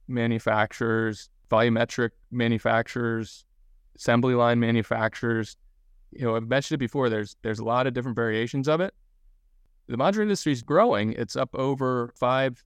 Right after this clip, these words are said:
almost six percent right now. Uh, in the last couple of years, it's risen by two percent. It's still low. I mean, six percent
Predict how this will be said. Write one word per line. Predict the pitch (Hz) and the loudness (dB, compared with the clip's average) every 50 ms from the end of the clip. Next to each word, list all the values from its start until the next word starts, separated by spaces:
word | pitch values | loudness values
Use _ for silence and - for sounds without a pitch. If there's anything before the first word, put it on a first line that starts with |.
| _ _ | _ _
almost | - 123 123 117 - | -4 -4 -4 -4 -4
six | - - 151 - - | -4 -6 -6 -6 -8
percent | - - - 127 - - - 165 196 196 196 | -10 -6 -6 -6 -2 2 4 4 4 2 2
right | - 120 107 107 - | 0 0 0 0 0
now. | 110 104 104 104 107 123 131 _ _ _ _ _ _ _ - | -2 -2 0 0 -2 -4 -6 _ _ _ _ _ _ _ -4
Uh, | 110 | -2
in | 110 113 | -2 0
the | 117 | 2
last | 120 123 120 - | 0 0 0 -2
couple | - 135 - 120 | -4 -4 -2 -2
of | 113 | -2
years, | 113 120 135 135 117 | 0 0 -2 -2 -2
it's | - 117 - - | -4 -8 -6 -2
risen | 113 120 131 139 131 123 113 107 | 0 0 0 0 0 0 0 0
by | 107 104 107 104 101 - | 0 0 0 -2 -2 -4
two | - - 117 | -4 -4 -4
percent. | - - 107 - - 113 113 113 117 117 - _ _ _ _ _ _ _ _ - | -4 -4 -6 -4 -2 -2 0 0 -2 -4 -8 _ _ _ _ _ _ _ _ -10
It's | 131 120 - | -8 -8 -8
still | - - 226 214 170 120 - - | -4 0 0 2 2 0 -2 -8
low. | - 123 139 220 226 175 76 78 - _ _ | -4 0 2 2 2 2 0 -4 -10 _ _
I | 131 | -6
mean, | 123 117 113 | -6 -6 -6
six | - - - 185 - - | -4 -4 -4 -4 -4 -6
percent | - - 135 - - - 156 170 160 139 117 | -8 -6 -6 -4 -2 0 0 0 0 -2 -4